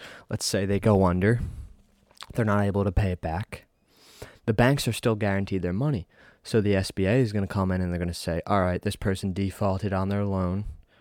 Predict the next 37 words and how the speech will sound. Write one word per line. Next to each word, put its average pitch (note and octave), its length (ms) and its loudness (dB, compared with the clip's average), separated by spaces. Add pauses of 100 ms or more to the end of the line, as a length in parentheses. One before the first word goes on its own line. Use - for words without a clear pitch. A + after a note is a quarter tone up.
(400)
Don't F#2+ 180 2
worry D3 200 6
about F#2 260 0
it. F#2+ 180 -4
We G#2 160 0
got G2+ 280 0
that F2+ 180 0
covered F#2 520 0 (220)
too, C#3 360 4 (500)
because G#2 240 0
you A#2 140 6
are A#2 100 6
guaranteed F#2+ 560 -2
your A#2 80 -2
money D#3+ 200 -2
back." E2+ 440 -8 (400)
So - 160 2
no C3 100 8
matter A#2 280 6
what D#3 160 4
happens, G#2+ 580 0 (180)
the G2+ 120 -2
bank B2 260 0
is D#3+ 120 0
getting B2 260 6
their A2+ 120 6
money. F2+ 380 2 (1040)
The G#2+ 80 0
government D3+ 520 6 (440)
is G#2 120 2
printing - 420 4
more A#2+ 180 4
money G2+ 280 4
if A2 120 -2
they G#2+ 140 2
have E2+ 300 0
to, A2 260 -2